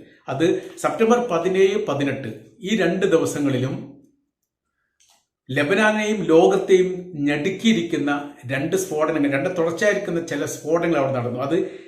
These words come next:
പേജർ സ്ഫോടനങ്ങളും വാക്കി ടോക്കി സ്ഫോടനവുമാണ്. പതിനേഴാം തീയതി പേജർ പൊട്ടിത്തെറിച്ചു, പതിനെട്ടാം തീയതി വാക്കി ടോക്കി പൊ-, പൊട്ടിത്തെറിച്ചു. ഏകദേശം നാൽപത്തെട്ട് പേർ മര-, മരണപ്പെടുകയും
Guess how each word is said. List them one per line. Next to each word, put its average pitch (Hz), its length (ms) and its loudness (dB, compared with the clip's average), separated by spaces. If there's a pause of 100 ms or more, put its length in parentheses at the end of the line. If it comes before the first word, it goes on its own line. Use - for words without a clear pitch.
(320)
പേജർ 220 360 4
സ്ഫോടനങ്ങളും 165 600 0 (100)
വാക്കി 143 420 -2
ടോക്കി 131 240 -4
സ്ഫോടനവുമാണ്. 110 600 -8 (760)
പതിനേഴാം 233 420 4
തീയതി 214 300 4
പേജർ 170 240 4 (100)
പൊട്ടിത്തെറിച്ചു, 175 540 -2 (600)
പതിനെട്ടാം 170 520 2
തീയതി 143 340 4 (480)
വാക്കി 135 320 -2
ടോക്കി 143 380 -2
പൊ-, 151 160 -8 (240)
പൊട്ടിത്തെറിച്ചു. 127 500 -6
ഏകദേശം 139 440 -4
നാൽപത്തെട്ട് 151 600 -2
പേർ 180 180 2
മര-, 156 380 -2
മരണപ്പെടുകയും 160 640 -2